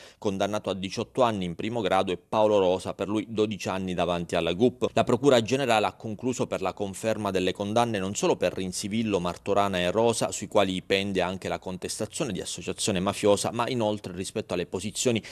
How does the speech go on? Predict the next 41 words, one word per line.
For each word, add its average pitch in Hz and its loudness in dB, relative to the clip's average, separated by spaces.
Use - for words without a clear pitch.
degli 127 8
agrigentini 120 0
che - -2
avrebbero 120 0
operato 90 0
in 82 -4
Germania. 101 2
In 127 -2
primo 135 0
grado 104 4
erano 90 0
arrivati 95 -2
nove 101 2
anni 101 -2
di 92 2
reclusione 98 2
per 87 2
Salvatore 92 0
Gueli 117 2
e 95 -2
Nicola 90 2
Gueli, 107 4
assolti 110 0
però 101 0
dal 113 2
reato 104 2
di 90 -4
associazione 92 -8
mafiosa, 107 2
quattro 120 0
anni 107 0
a 92 -2
Mario 98 -2
Cassaro, 110 0
anche 98 -4
in 95 -6
questo 104 -4
caso 101 -2
escludendo 98 0
l'aggravante 82 -4
mafiosa. 92 0